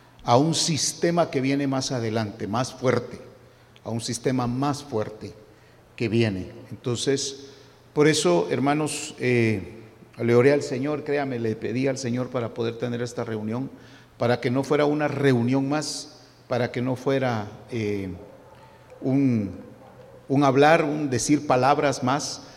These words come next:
sino que sea, hermano, el despertar de nuestro espíritu, ¿verdad? Y conocer el tiempo en el que estamos, ¿verdad?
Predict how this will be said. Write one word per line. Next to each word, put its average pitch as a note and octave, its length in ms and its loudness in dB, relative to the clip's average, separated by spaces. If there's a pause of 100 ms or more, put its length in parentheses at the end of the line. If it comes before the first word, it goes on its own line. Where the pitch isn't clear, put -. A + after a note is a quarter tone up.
(280)
sino C3+ 340 2
que C#3+ 120 0
sea, D#3+ 560 4
hermano, C3+ 480 -2
el A2+ 100 -2
despertar A#2+ 540 0
de C3+ 80 2
nuestro A#2+ 300 -4
espíritu, A#2+ 680 2 (500)
¿verdad? A2+ 380 -4
Y D3+ 120 0
conocer D3 720 6
el C3+ 180 2
tiempo C#3+ 320 0
en A#2+ 80 -2
el G#2 100 -6
que - 80 -6
estamos, G2 560 -8 (100)
¿verdad? A#2 280 -8